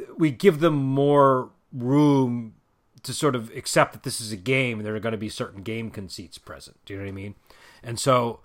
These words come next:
the thing I like about the second movie, as an idea for, uh, for a campaign or an adventure is it's, it's a situation. It's a, it's, it's, you can sort of picture a map where you have the bride's, you know, man-hating cult,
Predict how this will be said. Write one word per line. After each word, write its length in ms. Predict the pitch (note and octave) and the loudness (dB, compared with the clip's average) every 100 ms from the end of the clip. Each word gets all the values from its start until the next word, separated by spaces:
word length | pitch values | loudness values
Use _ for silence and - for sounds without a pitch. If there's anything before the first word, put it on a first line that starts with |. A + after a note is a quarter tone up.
| - - - | -20 -20 -12
the 80 | A#2+ | -2
thing 220 | G3+ G3 | 4 6
I 60 | D3 | 8
like 280 | E3 F#3 | 8 6
about 200 | E3+ D3 | 4 0
the 60 | - | 0
second 360 | - G3+ G3 E3 | 0 0 0 0
movie, 360 | C#3+ C3+ A#2+ | 0 0 -4
as 380 | B2+ A#2+ F#2+ - _ _ - | -4 -6 -8 -14 _ _ -8
an 80 | C3+ | -2
idea 320 | B2+ B2+ B2+ | -2 0 -2
for, 480 | - A#2 G#2 F#2+ - | -2 -4 -4 -8 -10
uh, 460 | G#2+ G2+ G2 F#2 F2+ - | -6 -4 -4 -8 -12 -10
for 180 | C3 G#2 | -6 -6
a 40 | |
campaign 500 | - G#2 - C#3 C3 | -6 -8 -4 -2 -2
or 100 | G#2 | -4
an 80 | G2+ | -4
adventure 520 | C#3+ F#3+ - A2+ F#2+ - - - | -2 -2 -2 -8 -10 -16 -20 -4
is 180 | D#3+ E3 | 0 2
it's, 340 | - - - - | 0 -2 -8 -8
it's 120 | D#3+ | -6
a 40 | D3+ | -4
situation. 880 | G3 - F3+ F#3+ F3+ - F2 - - | -4 0 2 4 2 -2 -10 -10 -12
It's 200 | - - | -12 -4
a, 220 | C3 A#2 - - - | -2 -2 -6 -20 -12
it's, 220 | C#3+ - | -12 -8
it's, 220 | D#3 C#3 E3 | -8 -8 -8
you 160 | D3 | -6
can 100 | C#3 | 0
sort 160 | G3+ F3 | 4 4
of 80 | - | 4
picture 360 | F3+ - G#3 | 0 6 6
a 40 | F3+ | 6
map 380 | D3+ D3 - _ | 4 2 -2 _
where 160 | - C#3 | -2 0
you 80 | B2+ | 2
have 320 | C#3+ C3+ A#2 - - - | 2 0 -4 -12 -14 -8
the 60 | |
bride's, 680 | A#2+ C#3 D3+ E3 E3 C3+ - - _ - _ _ _ - | 0 6 8 8 6 0 -4 -10 _ -20 _ _ _ -6
you 160 | C#3+ | -2
know, 100 | C3 | 0
man-hating 540 | B2+ D3 D3+ D#3+ D#3+ C#3+ | 2 2 2 2 0 0
cult, 380 | C#3 B2+ - | 0 -2 -4